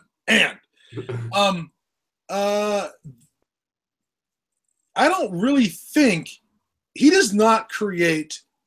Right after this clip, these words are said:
Speaker 1: nineteen eighties, nineteen nineties, two thousands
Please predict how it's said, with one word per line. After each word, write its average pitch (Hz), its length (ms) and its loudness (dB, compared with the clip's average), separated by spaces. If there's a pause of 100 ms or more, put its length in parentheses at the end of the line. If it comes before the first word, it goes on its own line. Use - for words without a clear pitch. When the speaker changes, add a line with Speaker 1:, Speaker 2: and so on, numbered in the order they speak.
Speaker 1:
nineteen 214 720 0
eighties, 170 540 -4
nineteen 165 520 -6
nineties, 147 420 -8
two 220 220 0
thousands 139 920 -2